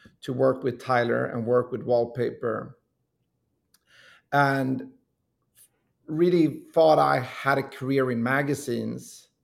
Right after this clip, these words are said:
And Tyler had other plans. He had started an advertising agency at the time called Wink. So I ended up working at Wink, where I led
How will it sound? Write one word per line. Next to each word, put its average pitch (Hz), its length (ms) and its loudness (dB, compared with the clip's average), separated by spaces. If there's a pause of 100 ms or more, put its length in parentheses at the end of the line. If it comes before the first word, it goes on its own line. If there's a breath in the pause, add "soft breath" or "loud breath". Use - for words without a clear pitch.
(640 soft breath)
And 135 420 0
Tyler 156 320 6
had 139 160 6
other 131 240 2
plans. 160 560 2
He 139 80 0
had 131 140 2
started 143 440 0
an 123 120 -4
advertising 131 680 0
agency 123 560 -4
at 117 140 -4
the 110 60 -10
time 131 440 -4
called 107 260 -10
Wink. 127 440 -2 (1160)
So 139 200 0
I 147 140 4
ended 170 260 2
up 147 160 4
working 143 420 0
at 120 140 -6
Wink, 120 480 -6 (540)
where 131 460 4
I 131 100 2
led 131 540 0